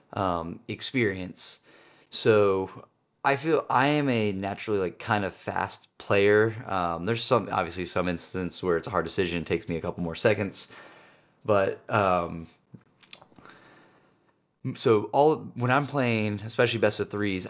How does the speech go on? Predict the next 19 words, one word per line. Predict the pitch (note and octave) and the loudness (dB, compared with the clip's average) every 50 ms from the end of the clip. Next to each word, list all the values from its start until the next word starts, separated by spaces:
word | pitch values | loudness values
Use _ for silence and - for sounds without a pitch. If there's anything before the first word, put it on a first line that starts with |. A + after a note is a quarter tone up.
| - - | -4 -2
I'm | G#2+ A2+ A2+ A#2 A#2+ | 0 2 2 2 0
trying | - - A2+ G#2+ G#2+ G#2 | 0 2 2 2 2 0
to | G#2 - G#2+ G2 F#2+ | -2 -2 -4 -4 -4
win | F2+ G2 F#2+ F#2+ F#2 F#2 - - | -4 -2 -2 -2 -2 -4 -4 -4
as | F#2+ F2+ F2 E2+ E2 E2 D#2+ - - - - - - _ | -4 -4 -2 -4 -2 -2 0 0 0 -2 -4 -8 -12 _
fast | - A2 G2 G2+ - - | -2 -2 0 0 -2 -4
as | F2 - | -4 -6
possible. | - - - F#2 F#2 - - - F#2+ F#2 G2 | -4 -2 0 0 0 -2 -4 -4 -4 -2 0
One, | A#2+ C#3+ C#3+ C3 B2+ | 2 4 4 4 4
because | A2 A#2+ A2+ G#2 | 2 2 4 4
I | G2+ | 4
don't | F#2+ G2+ G2+ | 2 2 0
wanna | F2+ G2+ G2+ G2 | 0 0 0 0
have | G2 F#2+ F#2 | 0 -2 -2
to | - F2+ | -2 -2
go | F2 F2+ | 0 0
to | D#2+ E2 | -2 -2
time | - G#2+ G#2 F#2+ F#2 F#2 F2 - - | -2 0 0 2 2 0 -2 -2 -2
every | G#2+ G2+ F2+ F#2+ F#2 F2 - | -2 -2 -2 -4 -6 -6 -8